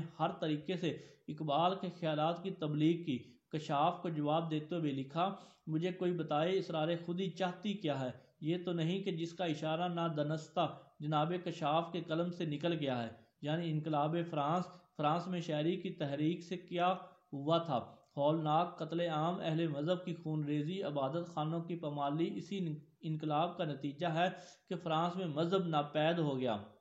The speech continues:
खुद परस्ती ने कब्ज़ा कर लिया और फ्रांस ने खुदा को छोड़ दिया। तो इसरार खुदी ये चाहती है कि हिंदुस्तान में भी मज़हब का वही हशर हो। अगर ये इरादा है तो समझ लो कि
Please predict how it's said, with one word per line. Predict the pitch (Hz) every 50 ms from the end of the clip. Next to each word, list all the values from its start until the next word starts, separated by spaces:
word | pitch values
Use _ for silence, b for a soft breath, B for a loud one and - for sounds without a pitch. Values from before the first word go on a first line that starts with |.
| _ _ _ _ _ _ _ _ _ _ _ B B B B B B B _ -
खुद | 190 208 202 -
परस्ती | - 165 160 160 - - 208
ने | 190 185
कब्ज़ा | 170 170 151 151 165 175 175
कर | 175 185 170 170
लिया | 175 175 180 185 170 -
और | - 165 170 165 165
फ्रांस | 165 151 147 156 165 165 -
ने | 180 175 175
खुदा | 175 165 147 147 143 151 165
को | 165 180
छोड़ | 156 - - 147 156 160
दिया। | 156 156 147 147 143 139
तो | 143 170 165
इसरार | 165 165 - 160 151 156 170 170
खुदी | 170 170 170 170 175
ये | 180 165 165 160
चाहती | 170 165 156 151 - - 180
है | 175 180
कि | 175 175
हिंदुस्तान | 165 147 143 160 160 - - 156 156 165 175
में | 175 175 170
भी | 170 185 175 151
मज़हब | 151 165 170 180 185 175 175 -
का | 170 151
वही | 147 147 143 170 185 170
हशर | 143 127 - 180 185
हो। | 196 190 196 B B B B B B -
अगर | 156 156 165 190 185
ये | 185 185 185 180 165
इरादा | 151 135 131 139 160 170
है | 165 160 175 185
तो | - 185 -
समझ | - - 170 185 190 175 165
लो | 165 160 160
कि | 160 -